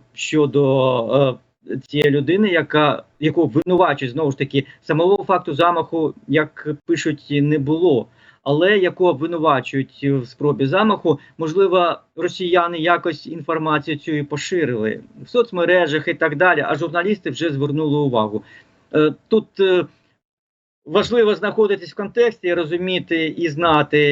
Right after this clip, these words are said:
як все це відбувалося, але, от, знову ж таки, остаточно повторюся, я переконаний, що Росія буде максимально використовувати цей факт, е, в тому, щоб вплинути на американські вибори.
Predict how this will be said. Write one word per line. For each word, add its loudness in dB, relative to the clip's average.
як 0
все -8
це 0
відбувалося, 0
але, 2
от, -8
знову -2
ж -2
таки, -6
остаточно 0
повторюся, 0
я 2
переконаний, -2
що 2
Росія 0
буде -4
максимально 0
використовувати 0
цей 0
факт, 0
е, 0
в 2
тому, 2
щоб -2
вплинути 0
на 2
американські -2
вибори. -8